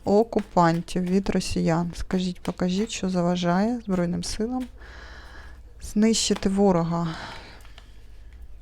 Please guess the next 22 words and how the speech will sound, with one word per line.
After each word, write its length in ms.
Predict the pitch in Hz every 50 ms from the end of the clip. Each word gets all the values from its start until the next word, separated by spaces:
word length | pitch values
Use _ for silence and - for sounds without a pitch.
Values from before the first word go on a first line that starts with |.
| - - - - - - - - - - - - -
Агресія 500 | 196 175 175 185 180 - - - 170 165
ворога, 640 | 175 190 202 233 240 240 233 214 226 220 220 220 202
сама 320 | - - - 180 151 147 143
війна 340 | - - - 180 202 226 233
виходить. 680 | 220 214 214 - - - 226 214 208 202 202 196 196 196 190 - - - - - - - - - - -
Це 160 | - - 180
ті, 180 | - - - 151
що 200 | - - - 156
борються, 580 | 160 175 175 202 214 214 214 214 - - 208
наші 440 | 180 165 170 180 180 - - - 214
воїни. 640 | 208 214 214 214 220 214 214 208 208 208 214 220 214 214 - - - - - - - - - - - - - - - - -
Протистояння 880 | - - 190 - - 185 - - - 196 196 196 208 220 226 220 208 185
і 60 | 185 185
крах. 500 | - - 160 156 156 269 - - - - - - - - 190 - 180
Е, 240 | 175 170 170 170 175 -
крах 320 | - - 208 202 - -
на 80 | 190 180
воді. 380 | 175 175 170 156 151 143 147 156 - - - - - - - - - - - - - - - - - - - - - - -
Так, 260 | - 160 - - -
те, 240 | - - - 196 208
що 260 | - - - 180 180
заважає. 840 | 185 175 175 170 165 170 175 175 165 156 151 147 123 - - -